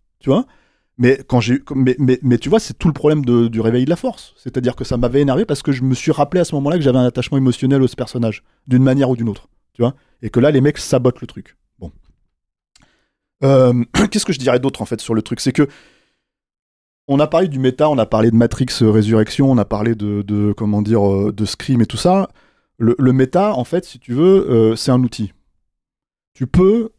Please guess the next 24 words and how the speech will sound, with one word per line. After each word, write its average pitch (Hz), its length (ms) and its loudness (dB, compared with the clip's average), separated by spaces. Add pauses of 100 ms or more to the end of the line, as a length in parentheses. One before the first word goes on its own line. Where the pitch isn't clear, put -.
(120)
décider 147 640 0
de 143 240 -6
l'utiliser 127 420 -2
dans 135 100 0
le 123 80 0
langage 123 340 -2
du 117 60 -18
cinéma. 98 460 -10
Tu - 100 -16
peux 156 160 0
décider 147 320 -2
de - 60 -18
te - 80 -6
dire, « 139 320 -2
Ok, 127 180 -4
euh, 165 140 4 (440)
euh, 113 520 2 (320)
si - 180 -6
je 127 140 0
combine, 185 480 4
en 120 80 -2
fait, - 380 -6
ma 120 120 0
cinéphilie 131 720 -4